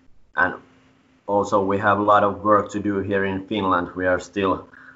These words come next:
really small band here in Finland also, and we got a lot, lot of work to do. We are just hoping that we'll get, get to the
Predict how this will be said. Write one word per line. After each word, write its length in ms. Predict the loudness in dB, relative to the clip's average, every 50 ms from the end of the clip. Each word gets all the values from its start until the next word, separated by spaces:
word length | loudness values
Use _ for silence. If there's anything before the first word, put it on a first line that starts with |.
| _ -4
really 240 | 0 2 2 4 2
small 440 | 0 -2 -2 0 2 4 2 2 2
band 280 | 2 2 2 2 0
here 400 | -4 -8 -4 -2 -2 -2 -2 -4 -6
in 240 | -6 -4 -4 -4 -4
Finland 380 | -2 0 2 2 2 2 2
also, 380 | 2 2 2 2 0 0 0 2
and 300 | 2 0 -2 -6 -10 -10
we 120 | -10 -4
got 160 | -2 -2 0
a 20 | 2
lot, 360 | 4 4 4 2 0 -4 -2
lot 160 | 0 2 2 2
of 160 | 2 -2 -6 -16 -8
work 300 | -2 0 2 2 0 -2 -6
to 100 | -8 -6
do. 440 | -2 0 0 0 0 0 -4 -8 -12 -20 _ _ _ -20 _ _ _ _ _ _ _ _ _ _ -20 _ -12
We 120 | -4 0 0
are 160 | 2 2 0
just 380 | -2 -4 -4 -4 -4 -4 -8 -16 -20 _ _ _ _ _ _ _ _ _ -18
hoping 560 | -6 2 4 4 4 4 4 0 0 2 4
that 400 | 4 6 4 4 0 -4 -10 -6
we'll 240 | -2 0 2 2 0
get, 360 | 0 0 2 2 2 0 -4 -12 -20 _ -14 -8 -4
get 220 | 0 0 0 0
to 140 | -2 -4 -2
the 280 | 0 2 0 0 -2